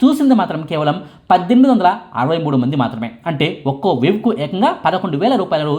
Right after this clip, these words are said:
చెల్లించినట్టు లెక్క. ఇది ఓ రకంగా భారీ స్కామే అన్నది జీవీ రెడ్డి వాదన. దీనిపై ప్రస్తుతం కేసు కూడా నడుస్తోంది. ఇక రెండో వ్యవహారం ఏపీ ఫైబర్ నెట్లో పనిచేస్తున్న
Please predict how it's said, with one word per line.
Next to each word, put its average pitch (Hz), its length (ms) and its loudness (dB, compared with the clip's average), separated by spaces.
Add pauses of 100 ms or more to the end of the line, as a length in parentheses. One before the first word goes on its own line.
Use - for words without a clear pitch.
చెల్లించినట్టు 135 480 -2
లెక్క. 110 200 -6 (320)
ఇది 143 160 2
ఓ 127 40 4 (100)
రకంగా 202 260 2 (220)
భారీ 156 380 2
స్కామే 156 360 -2
అన్నది 147 260 0 (440)
జీవీ 196 260 2
రెడ్డి 131 280 0
వాదన. 110 220 -2 (280)
దీనిపై 269 340 4
ప్రస్తుతం 185 340 -6 (120)
కేసు 175 260 -4
కూడా 156 180 -2
నడుస్తోంది. 113 420 -6 (360)
ఇక 208 160 4
రెండో 254 240 4
వ్యవహారం 190 380 2 (440)
ఏపీ 294 200 0 (100)
ఫైబర్ 190 280 0
నెట్లో 180 280 -4
పనిచేస్తున్న 135 400 -2